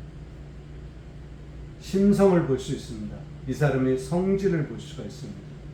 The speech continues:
그래서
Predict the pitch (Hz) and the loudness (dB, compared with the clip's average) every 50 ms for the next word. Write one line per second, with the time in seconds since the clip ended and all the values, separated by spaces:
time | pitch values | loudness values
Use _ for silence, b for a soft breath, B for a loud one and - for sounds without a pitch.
0 | - - - - - - - - - - - - - - - - - - - - | -14 -14 -14 -12 -12 -12 -12 -12 -14 -14 -14 -14 -14 -14 -14 -14 -14 -14 -14 -14
1 | - - - - - - - - - - - - - - - - - - - - | -14 -14 -14 -14 -14 -14 -14 -14 -16 -14 -14 -16 -14 -14 -14 -14 -14 -14 -14 -14
2 | - - - - - - 143 135 - 156 143 135 - - | -14 -14 -14 -12 -2 2 2 6 8 8 6 6 4 0